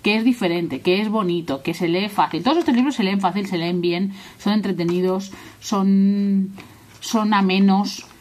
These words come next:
son una buena lectura quizá en este momento, que quizá ahora no es el mejor momento para leer libros más duros, pero bueno, como eso depende mucho de cada uno, pues yo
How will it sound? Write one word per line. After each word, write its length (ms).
son 260
una 160
buena 200
lectura 420
quizá 200
en 60
este 180
momento, 380
que 100
quizá 280
ahora 180
no 80
es 60
el 80
mejor 200
momento 240
para 160
leer 160
libros 280
más 200
duros, 340
pero 160
bueno, 180
como 140
eso 100
depende 260
mucho 200
de 80
cada 200
uno, 260
pues 160
yo 280